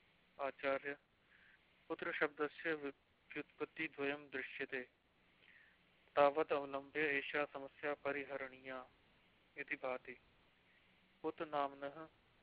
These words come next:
न-, नरकात् त्रायते इति व्युत्पत्तिः आश्रिता चेत् तकारद्वयम् एव लिखनी-, लेखनीयम्।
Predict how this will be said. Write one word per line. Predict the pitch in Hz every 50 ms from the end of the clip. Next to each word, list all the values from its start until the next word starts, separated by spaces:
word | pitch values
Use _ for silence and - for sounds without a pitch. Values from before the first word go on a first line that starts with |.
| - - - - - -
न-, | 139 - - - - 143 139
नरकात् | 139 135 - - 143 139 143 - - 147
त्रायते | - - 143 139 131 127 131 131 - 147 147 143
इति | 139 - 151 147
व्युत्पत्तिः | 139 139 135 - - - - 143 - _ - 151 143 135 160 160 - - - - - - - - - - - 143
आश्रिता | 135 - - 147 143 - 143 139 143 139
चेत् | - - - 139 143 147 - - - _ _ _ - - - - - - - -
तकारद्वयम् | - 135 - 139 135 135 135 135 135 135 139 143 147 160
एव | - 143 143 143 143
लिखनी-, | 139 135 135 - - 139 135 135 151 - - - 143
लेखनीयम्। | 139 139 - - 135 135 131 131 131 123